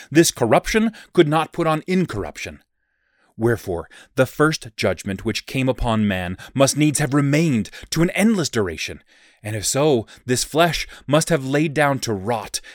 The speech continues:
and to crumble to its mother earth to rise no more. O the wisdom of God, his mercy and grace! For behold, if the flesh should rise no more,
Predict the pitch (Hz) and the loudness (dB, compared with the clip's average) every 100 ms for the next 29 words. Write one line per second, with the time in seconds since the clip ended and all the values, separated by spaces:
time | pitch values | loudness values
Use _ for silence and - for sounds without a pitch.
0 | - 120 123 - 147 151 147 139 113 98 | -10 -6 -6 -2 0 0 -2 -2 -2 -2
1 | 107 113 123 113 110 104 - _ - 101 | -2 -2 -2 -2 -2 -4 -10 _ -8 -4
2 | 98 104 104 92 101 95 85 78 - _ | -2 0 0 -2 -4 -4 -6 -8 -14 _
3 | _ _ _ _ _ 120 127 135 117 135 | _ _ _ _ _ -2 0 0 2 2
4 | 127 139 127 104 117 101 92 107 127 131 | 2 0 -2 -2 -2 -2 -2 -4 -4 0
5 | 151 156 - 160 151 127 110 101 85 80 | 2 2 0 -2 -6 -8 -10 -8 -8 -8
6 | - - _ _ _ _ _ 135 123 131 | -8 -10 _ _ _ _ _ -2 2 6
7 | 135 117 - - - 160 - 123 - 143 | 6 6 0 -12 -2 0 2 0 2 0
8 | 170 - - - 147 120 143 165 117 110 | 0 -6 -10 -2 0 4 4 4 2 0
9 | 117 175 - | 2 0 -2